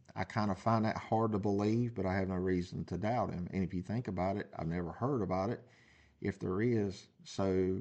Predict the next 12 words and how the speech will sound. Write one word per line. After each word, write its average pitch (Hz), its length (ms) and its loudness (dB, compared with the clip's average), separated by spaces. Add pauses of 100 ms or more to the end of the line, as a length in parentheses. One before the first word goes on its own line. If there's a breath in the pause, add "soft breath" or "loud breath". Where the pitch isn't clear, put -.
(140)
you 98 100 0
know, 92 200 0 (800)
like 101 220 -2
he 110 140 0
said, 95 280 0
a 87 60 0
drone 104 340 2
shows 101 320 0
up 104 220 0
like 104 180 0
a 95 60 0
bird 92 480 2